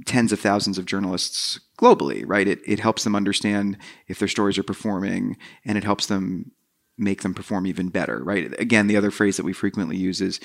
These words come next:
to have every story live its best life. But if you actually wanna make meaningful stories thrive, you've gotta get both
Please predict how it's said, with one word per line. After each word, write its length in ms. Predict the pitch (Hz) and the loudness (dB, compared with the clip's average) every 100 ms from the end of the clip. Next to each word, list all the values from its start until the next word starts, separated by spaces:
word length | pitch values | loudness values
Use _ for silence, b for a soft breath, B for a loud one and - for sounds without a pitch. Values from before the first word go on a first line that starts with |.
| B B B | B B B
to 100 | 113 | 2
have 120 | 95 | 4
every 220 | 87 95 | 4 2
story 280 | - 101 92 | 2 0 -2
live 160 | 76 80 | -2 -6
its 100 | - | -6
best 280 | - - | -6 -6
life. 360 | - - - - B B B - | -6 -6 -10 -16 B B B 6
But 80 | 160 | 6
if 60 | |
you 120 | 156 117 - | 6 -2 4
actually 540 | 214 233 - 165 143 | 4 6 6 6 6
wanna 240 | 120 117 117 | 6 4 4
make 280 | 107 104 | 4 2
meaningful 420 | 98 104 101 - 90 | 2 0 0 -2 -6
stories 440 | 92 82 71 - | -4 -2 -2 -2
thrive, 560 | 107 113 92 67 - - B B B | 2 4 4 0 -4 -14 B B B
you've 180 | 131 127 | -2 4
gotta 240 | 151 139 127 | 8 8 8
get 460 | 120 101 - - _ _ _ _ _ _ _ - _ - | 8 6 0 -20 _ _ _ _ _ _ _ -20 _ 6
both 440 | 143 131 - - | 10 10 8 -8